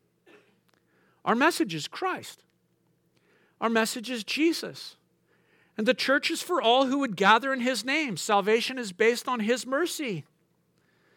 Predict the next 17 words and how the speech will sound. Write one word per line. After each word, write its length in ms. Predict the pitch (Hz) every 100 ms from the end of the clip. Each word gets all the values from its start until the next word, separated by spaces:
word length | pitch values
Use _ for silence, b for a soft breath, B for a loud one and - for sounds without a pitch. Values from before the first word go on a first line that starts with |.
| _ _
But 120 | - 233
who 200 | 285 311
are 120 | 247
we? 400 | 269 381 285 - b b b b _ _ _ _ _ _ _ _ _ _ -
We're 160 | 196
just 240 | 214 180 -
weak 220 | 160 -
people 360 | - 233 147
who 80 | 120
depend 360 | 131 117 - 127
on 100 | 113
his 120 | 117
strength. 520 | - 156 147 101 - _ _ _ _ _ _ _ _ _ _ _ _ _
Christ 400 | - 226 196 -
is 140 | 151
our 120 | 160 165
strength. 500 | - 214 208 156